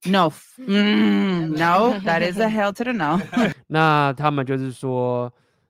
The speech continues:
Speaker 3: 呃，他就说只要是这样的话，他就没有什么关系。那刚麦隆刚讲什么我听不太清楚，可以有人听得，听得清楚的跟我讲一下，这边我就听不太清楚了。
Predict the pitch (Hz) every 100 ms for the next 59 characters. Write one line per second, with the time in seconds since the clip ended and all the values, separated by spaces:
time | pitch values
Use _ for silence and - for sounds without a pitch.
0 | - 123 139 135 139 139 127 135 156 160
1 | 165 143 147 139 127 123 92 - 101 117
2 | 165 180 190 160 156 151 139 135 107 -
3 | 135 135 123 123 120 104 95 127 123 113
4 | 110 143 160 143 - 151 139 143 135 110
5 | 104 120 120 101 90 113 104 123 131 104
6 | 113 117 113 101 107 104 98 -